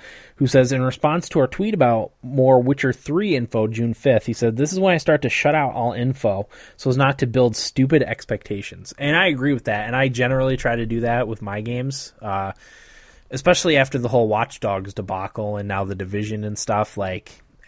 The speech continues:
y-, if you, I like to, you know, get excited for things, but at the same time, uh, you know, our motto is temper your expectations. You know, you gotta,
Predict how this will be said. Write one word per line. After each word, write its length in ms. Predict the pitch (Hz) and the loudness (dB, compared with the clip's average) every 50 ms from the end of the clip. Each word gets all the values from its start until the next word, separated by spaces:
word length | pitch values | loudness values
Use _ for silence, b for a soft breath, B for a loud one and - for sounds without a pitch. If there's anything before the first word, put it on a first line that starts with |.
| - - | -20 -14
y-, 240 | - 160 151 - - _ _ B B B B B B B B B B B _ _ _ _ _ _ _ _ _ _ _ _ - | -10 -8 -8 -10 -10 _ _ B B B B B B B B B B B _ _ _ _ _ _ _ _ _ _ _ _ -6
if 160 | 131 127 190 | -4 -4 -4
you, 80 | 185 - - B B B B B B B - - - - _ _ _ - - - | -10 -12 -14 B B B B B B B -18 -20 -20 -20 _ _ _ -20 -8 0
I 140 | - 196 214 | 2 2 4
like 180 | 214 233 240 233 | 4 2 0 0
to, 280 | - 170 131 120 - - - - | -2 -4 -4 -4 -8 -14 -16 -18
you 140 | - 139 120 | -12 -10 -8
know, 100 | 107 107 | -8 -8
get 220 | 104 104 135 131 127 | -6 -2 0 0 0
excited 420 | - - - 117 120 120 117 110 | 0 -2 -2 -2 -2 -2 -2 -6
for 120 | - 113 107 | -6 -8 -8
things, 260 | - 127 120 123 123 | -6 -6 -6 -6 -4
but 120 | 113 120 | -4 -4
at 40 | 107 | -4
the 80 | 117 117 | -4 -4
same 220 | - 127 120 113 | -4 -4 -4 -2
time, 300 | 113 120 113 113 113 - B B B B B B | -2 -2 -2 -2 -4 -6 B B B B B B
uh, 220 | 101 117 123 127 127 | -2 -2 0 0 0
you 120 | 143 139 | 0 2
know, 80 | 127 117 | 2 4
our 120 | 117 120 | 4 4
motto 300 | 120 120 120 123 120 113 | 4 4 4 4 4 2
is 140 | 110 110 - | 0 -2 -2
temper 260 | - - 127 113 117 | -2 -4 -2 -2 -2
your 140 | 113 113 110 | -2 -2 -2
expectations. 800 | 104 - - - 104 - - - 127 117 - - 95 90 92 104 | -2 -4 -6 -10 -12 -10 -6 -6 -4 -4 -6 -8 -12 -12 -12 -12
You 40 | 98 | -10
know, 100 | 98 101 | -10 -10
you 120 | 104 110 | -8 -4
gotta, 360 | 135 139 131 120 113 110 - | -2 -2 0 0 -2 -2 -4